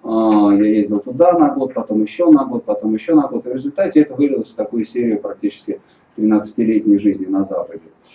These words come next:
А, это была Финляндия, сначала Италия, затем была Германия, затем была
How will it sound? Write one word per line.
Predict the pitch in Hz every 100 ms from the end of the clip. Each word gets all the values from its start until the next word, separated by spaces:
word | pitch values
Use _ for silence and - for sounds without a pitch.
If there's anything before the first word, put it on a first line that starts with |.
| _ _ -
А, | 101 98 95 98 95
это | 98
была | 104 98
Финляндия, | 95 113 147 -
сначала | - 107 - 101 196
Италия, | - 170 170 151 135
затем | 120 113 104
была | 101 98 95
Германия, | 104 104 131 156 147 120
затем | 110 107 101
была | 98 95 92 90